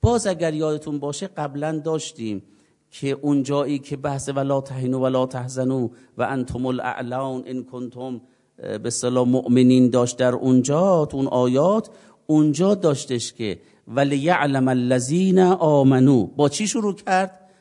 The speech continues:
واو عاطفه. به چی عطف کرده "ولیعلم"؟ به محذوف. الان شما نگاه بکنید، "ولیعلم المؤمنین"، این مح-، به اصطلاح معطوف ندارد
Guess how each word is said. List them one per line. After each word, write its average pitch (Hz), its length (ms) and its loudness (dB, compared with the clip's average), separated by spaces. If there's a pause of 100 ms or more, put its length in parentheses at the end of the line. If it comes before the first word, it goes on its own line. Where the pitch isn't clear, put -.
واو 147 440 2
عاطفه. 110 760 -4 (720)
به 156 140 4
چی - 220 -4
عطف 262 380 -6
کرده 190 340 -10
"ولیعلم"؟ 170 840 -2 (240)
به 131 60 -6
محذوف. 113 640 -8 (560)
الان 156 240 0
شما 190 260 -2
نگاه 202 360 -2
بکنید، 139 480 -6
"ولیعلم 156 600 -6
المؤمنین"، 156 840 -6 (440)
این 208 420 -4
مح-، 170 160 -6 (100)
به 147 40 -12
اصطلاح 156 320 -10
معطوف 175 520 0
ندارد 220 680 4